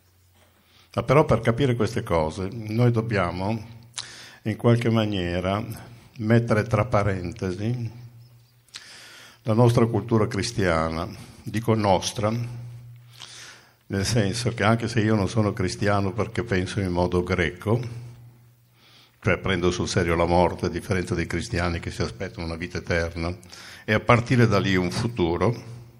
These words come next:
Ecco, noi abbiamo questa concezione cristiana, mm, molto interessante, perché il cristianesimo, tutto sommato, ha immesso nella nostra cultura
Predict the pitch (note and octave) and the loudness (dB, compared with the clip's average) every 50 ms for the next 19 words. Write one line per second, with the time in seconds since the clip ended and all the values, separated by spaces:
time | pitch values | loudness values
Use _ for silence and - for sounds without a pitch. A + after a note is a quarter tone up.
0 | - - _ _ _ _ _ _ _ _ _ _ _ _ _ _ _ _ _ _ | -20 -20 _ _ _ _ _ _ _ _ _ _ _ _ _ _ _ _ _ _
1 | _ _ _ _ _ _ _ _ - - - - - - - - - - - - | _ _ _ _ _ _ _ _ -20 -20 -20 -20 -20 -20 -20 -20 -20 -20 -20 -20
2 | - _ _ _ _ _ _ _ _ _ - - B2 A2 G2+ - - B2 B2 C3+ | -20 _ _ _ _ _ _ _ _ _ 2 4 6 6 6 4 2 0 2 2
3 | C#3 C3+ C3 B2 C3+ D#3 F3 D#3+ C3 A#2 A#2 A#2+ A2+ A2 A2 A#2 A#2 A2+ - A#2 | 0 -2 -4 -2 0 2 2 4 4 4 4 4 4 4 4 0 -2 -4 -4 -4
4 | A#2 B2 A#2 A#2 B2 A#2+ A#2 A#2+ C#3 C3+ A#2+ G#2+ - A2 G#2 - - - C3 A#2 | -4 -4 -2 -2 -2 -2 0 0 0 0 0 0 -2 -4 -6 -6 -6 -2 0 2
5 | G2+ F#2+ F#2 F#2 F#2+ G#2+ B2 C#3+ C#3 C#3 - A#2 A#2+ A2+ - - - - - - | 2 2 0 -2 0 0 0 0 -2 -4 -2 -2 -2 -2 -2 -6 -10 -12 -12 -14
6 | - - - - - B2+ B2+ D#3 E3+ - D3+ B2 A#2+ A#2+ G2+ F#2+ F#2 - C3 A2 | -16 -6 -4 -2 0 2 2 2 2 0 -2 -2 -2 -2 -2 -2 -2 0 2 2
7 | F#2 E2+ - - A2 - - G2 - - G#2 G#2 - B2 A#2+ B2 C3+ C3+ C#3 A#2 | 2 0 -2 -4 -6 -6 -6 -6 -4 -6 -6 -4 -6 -4 -2 -2 -2 0 0 0
8 | F#2+ G2+ G2 G2 - G#2+ G2+ - G#2 - - A#2+ G#2+ G#2 G2+ F2+ E2+ - - A2+ | -2 -2 -4 -4 -6 -6 -6 -4 -4 -2 0 0 0 2 0 0 0 0 0 2
9 | A2+ A2+ A#2 A#2+ A#2 A2 F#2 F2 - - - G#2+ G2+ G2+ G2 G2+ G2 G2+ A2 A#2 | 2 2 2 2 2 2 0 0 -4 -4 -4 -4 -4 -4 -2 -2 -2 0 0 0
10 | A#2 - A2 G#2+ A#2+ G2 F#2 - - - F2 E2+ E2 E2 F#2 G#2+ | 0 -2 -4 -4 -4 -6 -6 -6 -6 -4 -4 -4 -2 -2 -2 -2